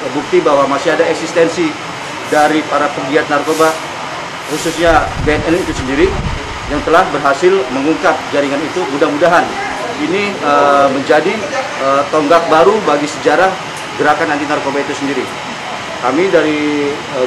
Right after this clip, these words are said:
Ganas, D P D Tangsel, eh, coba mengukur hal ini. Eh, mudah-mudahan ini akan, eh, menjadi suatu, eh, dorongan, stimulan ataupun motivasi bagi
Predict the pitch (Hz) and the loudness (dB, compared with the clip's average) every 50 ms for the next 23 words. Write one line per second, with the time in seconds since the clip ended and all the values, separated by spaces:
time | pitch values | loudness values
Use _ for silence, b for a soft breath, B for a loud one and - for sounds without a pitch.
0 | 123 143 160 175 165 160 160 160 - - - 127 135 - 135 135 139 139 131 151 | 2 2 2 4 4 2 2 0 -2 -6 -6 -4 -4 -2 -2 -2 0 0 2 2
1 | 156 151 - 147 135 139 - - - - - - - - - - - - 143 139 | 2 2 2 2 4 4 4 2 -2 -4 -6 -8 -8 -8 -10 -10 -8 -4 -2 0
2 | 139 135 135 135 135 131 127 131 127 - - - 160 156 160 180 180 156 - 151 | 2 2 2 2 2 2 0 -2 -4 -2 0 0 2 4 6 6 4 4 2 0
3 | 156 156 165 160 - 180 175 165 143 165 165 160 151 131 139 165 196 - - - | 0 2 2 2 4 2 2 2 2 0 0 0 -2 -2 0 0 -2 -2 -4 -8
4 | - - - - - - - - 139 139 143 139 131 135 147 151 151 143 151 160 | -10 -10 -10 -10 -10 -8 -6 -2 0 2 2 2 2 0 0 0 2 2 2 4
5 | 190 185 180 170 160 160 165 156 160 190 175 147 - - 170 170 160 - 147 143 | 4 4 6 4 4 2 0 -2 0 0 0 0 2 2 0 0 0 0 2 2
6 | 143 143 131 143 139 139 151 156 156 156 180 175 - - 165 160 160 147 175 156 | 2 2 2 0 0 0 2 2 4 4 2 2 4 2 2 2 2 2 0 0
7 | 143 139 - - - - - - - - - 135 139 151 156 165 180 190 202 185 | 0 -2 -6 -8 -8 -8 -10 -10 -8 -4 0 0 2 6 6 8 8 8 8 6
8 | 151 135 120 117 - - - - - - - - - - 185 170 165 165 170 175 | 4 2 2 -2 -6 -10 -10 -10 -10 -10 -10 -8 0 2 4 4 6 6 6 6
9 | 180 180 165 165 175 165 165 165 160 160 160 160 156 165 170 175 - 190 185 151 | 6 4 4 2 2 2 2 2 2 2 0 0 2 2 2 4 4 4 4 4
10 | 139 139 | 2 0